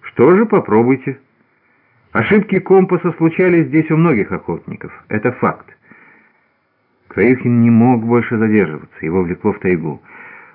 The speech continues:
Он зашагал дальше, но хорошо расслышал то, что ему крикнул вдогонку Бенедиктин: «Буду стараться, товарищ начальник группы».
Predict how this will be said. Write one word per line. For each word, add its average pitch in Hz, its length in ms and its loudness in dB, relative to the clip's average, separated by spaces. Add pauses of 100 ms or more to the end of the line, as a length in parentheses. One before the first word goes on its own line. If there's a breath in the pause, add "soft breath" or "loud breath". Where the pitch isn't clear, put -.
(120)
Он 131 140 2
зашагал 165 440 2
дальше, 143 520 0
но 131 240 0
хорошо 120 420 -4
расслышал 117 540 -4
то, 117 280 -2
что - 180 -4
ему 123 180 -2
крикнул 98 400 -6
вдогонку 90 500 -4
Бенедиктин: 123 640 -6 (300 loud breath)
«Буду 147 280 4
стараться, 202 560 0
товарищ 104 420 0
начальник 95 460 -2
группы». 87 420 -8